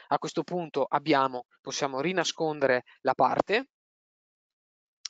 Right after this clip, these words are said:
possiamo estendere, come dicevamo prima, tutti gli elementi, quindi, eh, lo possiamo fare manualmente, così, eh, a mano libera, piuttosto che numericamente, quindi posso inserire anche dei numeri, posso spostare le superfici,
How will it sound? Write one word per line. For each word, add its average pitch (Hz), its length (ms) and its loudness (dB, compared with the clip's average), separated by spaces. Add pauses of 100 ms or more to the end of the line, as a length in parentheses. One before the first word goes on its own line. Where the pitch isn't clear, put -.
(240)
possiamo 170 460 0
estendere, 160 520 2
come 147 180 -8
dicevamo 135 400 -4
prima, 147 540 2
tutti - 280 -12
gli 131 40 0
elementi, 196 560 2
quindi, 139 420 -4 (260)
eh, 131 180 2
lo 135 120 -2
possiamo 151 340 -2
fare 151 260 4
manualmente, 165 800 2 (260)
così, 143 460 -4
eh, - 80 -2
a 123 360 0
mano 143 260 2
libera, 190 320 4
piuttosto - 480 -6
che 151 360 4
numericamente, 143 760 0
quindi 139 300 -8 (220)
posso - 240 -4
inserire 143 400 0
anche 135 220 -2
dei 127 140 -4
numeri, 185 380 0
posso - 260 -6
spostare 151 560 2
le 139 80 -4
superfici, 135 680 -4